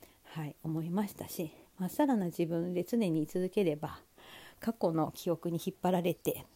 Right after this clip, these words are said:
うん、なんか恐れを感じることってだいぶ減りますからね。はい、ということでね、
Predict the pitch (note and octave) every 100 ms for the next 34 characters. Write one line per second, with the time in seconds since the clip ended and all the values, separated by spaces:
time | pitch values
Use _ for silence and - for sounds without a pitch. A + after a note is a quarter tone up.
0 | - F3 E3 D3+ E3 D#3+ - - - F#3+
1 | F3+ E3 D3+ D3 - E3+ - - A#3+ -
2 | D#3 D3+ - D#3+ E3 - D#3+ E3+ F#3+ -
3 | - - G#3+ A#3 - - - - - -
4 | - - - - D3 E3 - F3+ F3+ D#3+
5 | E3+ F3+ F#3